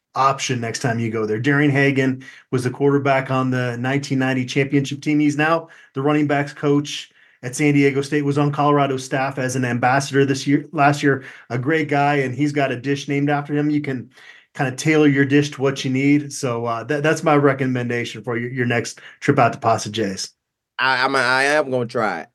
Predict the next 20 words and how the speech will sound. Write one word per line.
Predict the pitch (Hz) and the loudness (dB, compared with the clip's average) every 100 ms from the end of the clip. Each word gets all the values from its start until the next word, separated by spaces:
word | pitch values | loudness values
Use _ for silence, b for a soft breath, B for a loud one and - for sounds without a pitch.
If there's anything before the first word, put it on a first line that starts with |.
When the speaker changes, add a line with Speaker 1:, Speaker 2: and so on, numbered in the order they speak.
| - | -6
Speaker 2:
I | 139 | -4
know | 175 165 | 0 0
what | 147 | 2
I | 127 | 0
did | 117 147 156 120 | 0 0 0 -2
get, | 95 107 87 - | -4 -6 -6 -4
and | 123 | 0
I | 127 | 0
was | 127 | 0
trying | 135 131 | 0 0
to | 113 | 0
remember | 107 110 131 107 | -2 -2 -2 -2
where | 101 117 | -2 -2
I | 90 | -2
was | 92 107 | -4 -6
at | 80 | -6
when | 90 | -8
I | 71 | -12
got | 127 120 95 | -4 -2 -2
it. | 69 | -4